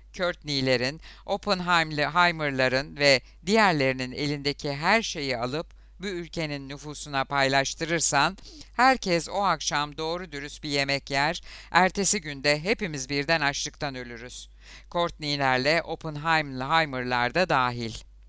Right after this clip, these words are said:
"Bak, gördün mü işte?" Tara zafer kazanmış gibiydi. "Kendinden başkalarının açlıktan ölmesi seni hiç rahatsız etmiyor."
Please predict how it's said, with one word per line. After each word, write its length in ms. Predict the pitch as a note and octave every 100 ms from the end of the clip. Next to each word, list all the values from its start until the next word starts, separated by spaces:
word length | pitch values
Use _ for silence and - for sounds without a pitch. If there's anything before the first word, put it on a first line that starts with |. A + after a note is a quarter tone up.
| - - - - - - - -
"Bak, 340 | D3+ F3+ A#3+ - - -
gördün 420 | D#3+ D3+ D3+ A#3+
mü 120 | D4+ B3
işte?" 440 | D3 - C#3+ B2+ - - - - - - -
Tara 340 | F#3+ E3+ G#3+
zafer 420 | F3 D#3+ F3 D#3
kazanmış 560 | D3 C3 C3+ B2+ B2 -
gibiydi. 480 | C3 A#2+ A#2+ B2 A#2+ - - -
"Kendinden 640 | F3+ E3+ E3+ F3 F3+ F#3+
başkalarının 720 | D#3+ D3+ - D#3 D3 C#3 D3 G#3+
açlıktan 640 | - E3 - E3 F#3 E3+
ölmesi 480 | D3 C3 C3 - G3
seni 300 | F#3+ D#3 D#3
hiç 280 | B3+ - F3
rahatsız 480 | D#3 D#3 - F3
etmiyor." 680 | E3 D3 - B2+ A#2 A#2 -